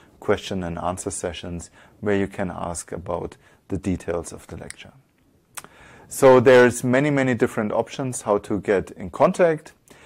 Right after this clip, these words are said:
We also have quite a few references here for this video,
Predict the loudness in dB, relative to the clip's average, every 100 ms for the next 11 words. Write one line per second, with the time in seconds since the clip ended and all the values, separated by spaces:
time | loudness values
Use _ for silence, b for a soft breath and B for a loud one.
0 | B B B 2 4 6 4 4 4 2
1 | 0 0 0 -2 -4 -4 -4 -8 -10 -4
2 | -2 -2 -6 -4 0 0 0 -4 -4 -4
3 | -6 -6 -6 0 0 0 -4 -6 -6 -2
4 | 0 2 0 -4